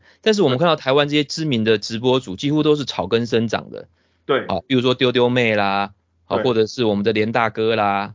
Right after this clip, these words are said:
Speaker 2: 对。
Speaker 1: 啊，就，就这些好像也不是说专门走艺人或者是非常知名度的，反而是在这片土壤当中慢慢的自然的，
Speaker 2: 对。
Speaker 1: 的，的成长出来的啊。那你，
Speaker 2: 对。
Speaker 1: 您觉得是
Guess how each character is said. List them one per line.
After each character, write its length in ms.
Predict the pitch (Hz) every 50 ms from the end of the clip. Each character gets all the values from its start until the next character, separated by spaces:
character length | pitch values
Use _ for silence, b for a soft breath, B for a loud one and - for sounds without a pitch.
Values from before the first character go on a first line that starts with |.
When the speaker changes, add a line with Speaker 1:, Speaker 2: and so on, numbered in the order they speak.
| - _ _ _
Speaker 2:
对。 160 | - 131 117 107 92 -
Speaker 1:
啊， 80 | - - 90 - _ _
就， 200 | - 123 120 117
就 120 | 110 131 123
这 120 | 120 127
些 140 | 120 131 127
好 120 | 120 107
像 120 | 113 131 127 113 - -
也 180 | - 110 104 101
不 160 | - 110 117
是 120 | 135 143
说 180 | 131 143 131 127
专 160 | 127 135 131
门 180 | 127 113 110 104
走 180 | 104 95 90
艺 160 | 147 143 123
人 200 | 110 104 98 98
或 160 | 110 127 120 107
者 60 | 98
是 140 | 101 117 107
非 120 | - 123
常 140 | 113 107 104
知 160 | - - 117
名 200 | 110 104 98 98
度 160 | 117 113 98
的， 180 | 92 80 67 - b b b b b b b
反 160 | - 101 104 110
而 80 | 110
是 140 | 131 143 143
在 260 | 131 - 151 131 127
这 160 | 123 - 143
片 340 | 127 - 143 127 120 110 101 - _ _
土 220 | - - 110 113 127
壤 160 | 120 101 98
当 180 | 107 107 110 107
中 160 | 110 110 107
慢 160 | 117 120 117
慢 200 | 117 117 110 107
的 100 | 98 101
自 240 | 101 - - 131 107
然 240 | 101 101 98 101 98
的， 240 | 98 98 - - - _ _ _ _ _ _ _ _ _ _ _ _ _ _ _ _ -
Speaker 2:
对。 120 | 107 98
Speaker 1:
的， 60 | - - _
的 120 | - 104 101
成 240 | - - 110 123
长 180 | 139 135 104 98
出 160 | - - 113 110
来 180 | 104 82 82
的 180 | - 67 67 71
啊。 160 | - 53 -
那 80 | - 123
你， 140 | 135 139 -
Speaker 2:
对。 100 | 90 113
Speaker 1:
您 140 | 110 110 117
觉 120 | 127 120
得 220 | 120 123 110 98 - _ _ _ _ _ _ _ _
是 560 | - - - 120 110 98 76 - - - -